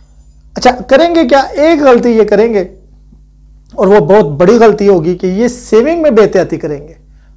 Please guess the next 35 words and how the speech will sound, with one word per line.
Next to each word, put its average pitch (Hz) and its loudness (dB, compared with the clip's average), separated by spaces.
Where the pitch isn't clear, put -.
पैसा 214 2
तो 269 2
इनके 240 0
पास 220 0
दौड़ 170 0
कर 214 -2
आएगा 196 2
लेकिन 180 -4
ये 180 0
savings 226 -2
में 202 -4
बेहतियाती 180 0
करेंगे, 220 0
इसलिए 247 0
इन्हें 240 2
अपनी 240 -4
savings 240 -2
पे 269 -6
बहुत 208 2
ज़्यादा 185 2
तवज्जो 170 -2
देनी 175 0
होगी। 240 2
अपनी 226 -2
communication 302 0
skills 190 0
की 196 0
वजह 175 2
से 208 0
ये 196 2
lottery 170 2
win 269 -2
कर 254 0
सकते 247 -8
हैं, 247 -4